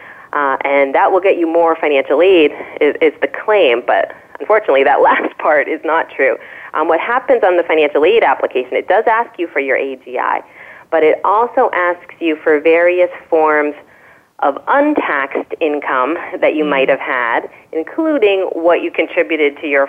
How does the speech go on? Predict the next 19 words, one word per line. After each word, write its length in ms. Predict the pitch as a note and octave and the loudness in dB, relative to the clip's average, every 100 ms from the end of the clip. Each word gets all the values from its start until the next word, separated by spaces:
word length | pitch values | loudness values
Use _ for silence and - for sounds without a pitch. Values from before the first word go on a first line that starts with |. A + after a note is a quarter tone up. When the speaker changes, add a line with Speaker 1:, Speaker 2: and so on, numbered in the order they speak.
| - | 0
Speaker 1:
four 220 | D3 C#3 | 2 4
oh 80 | C3+ | 4
one 200 | C3+ C3 | 2 -2
K, 360 | - D#3+ B2+ - - - - - | 0 2 2 -2 -14 -20 -8 -2
and 200 | D3+ D#3 | 0 2
they 120 | D#3+ | 2
just 200 | F#3 F#3 - | 2 -2 -2
add 240 | E3 E3+ | 0 2
all 200 | D#3+ D3+ D3 | 2 2 2
of 60 | |
those 200 | C#3+ C3 - | 2 0 0
together. 460 | C#3 C3+ A#2+ - - - - - - | -4 0 0 -2 -6 -8 -20 -20 -4
So 240 | C#3+ B2+ C3 | 0 4 4
whatever 300 | D#3 E3+ E3+ | 4 2 0
you 260 | E3 D#3 - | -2 -4 -8
kind 140 | D#3 C#3 | -4 -2
of 60 | |
remove 420 | C#3+ D3+ E3+ F#3+ F#3+ | 0 2 4 4 4
from 160 | E3+ | 0